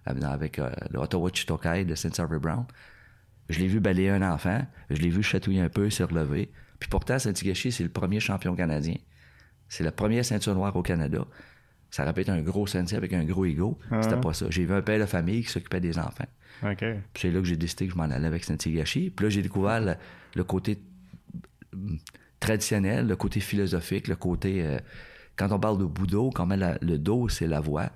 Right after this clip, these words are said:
Speaker 2: Hmm.
Speaker 1: la voie de son épanouissement personnel. Là, j'ai compris que j'étais en présence d'un grand maître de Budo qui avait fait le côté sportif, qui fait du Kobudo aussi, qui est un grand maître de Kobudo. Puis je me suis dit, « C'est cette personne-là que je veux suivre. » Puis là, avec la, le, beaucoup de lectures, ma bibliothèque, euh,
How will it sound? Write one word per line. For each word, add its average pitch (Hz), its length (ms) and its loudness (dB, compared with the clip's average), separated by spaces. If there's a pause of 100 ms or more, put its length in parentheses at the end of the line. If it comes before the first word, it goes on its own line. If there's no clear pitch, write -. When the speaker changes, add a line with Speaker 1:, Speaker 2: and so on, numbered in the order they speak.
(140)
Speaker 2:
Hmm. 107 160 0
Speaker 1:
la 85 100 2
voie 90 160 2
de 98 40 -4
son 92 140 0
épanouissement 92 420 0
personnel. 87 440 0 (200)
Là, 95 120 2
j'ai 92 160 2
compris 101 440 0
que - 120 -2
j'étais - 160 -2
en 85 60 2
présence 87 360 0
d'un 85 120 2
grand 90 220 2
maître 92 220 2
de 87 60 0
Budo 87 420 0 (400)
qui - 80 0
avait 139 160 2
fait 135 160 -2
le 110 80 0
côté 104 260 -2
sportif, - 520 -4 (340)
qui - 100 -4
fait 135 140 2
du 101 100 -4
Kobudo 101 400 2
aussi, 113 340 -2 (160)
qui - 80 -4
est - 80 -2
un 92 80 2
grand 92 180 2
maître 98 160 0
de 98 60 0
Kobudo. 85 440 -2 (460)
Puis 82 80 -2
je 80 100 -2
me 82 60 2
suis - 160 -2
dit, « 87 100 -2
C'est 87 140 -4
cette - 200 -6
personne-là 85 380 0
que 85 120 -2
je 76 100 -2
veux 65 40 -2
suivre. » - 280 -4 (680)
Puis - 100 2
là, 95 120 6
avec 92 220 2
la, 92 100 2
le, 76 380 0 (360)
beaucoup 87 300 -2
de 95 60 4
lectures, 87 280 0
ma 107 140 2
bibliothèque, 82 580 2
euh, 73 180 0